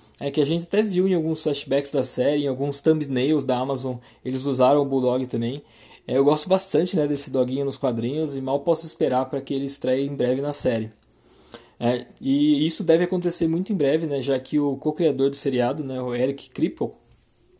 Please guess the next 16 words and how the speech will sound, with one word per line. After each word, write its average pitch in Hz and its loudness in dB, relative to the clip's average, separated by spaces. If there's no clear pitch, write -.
ele 135 2
disse 143 2
no 165 0
Reddit 139 0
que - -16
a 143 0
gente 156 -4
pode 156 -2
esperar 151 2
muito 160 -6
mais 170 -2
dele, 135 0
né, 139 -2
na 131 -4
segunda 127 -4
temporada. 120 -2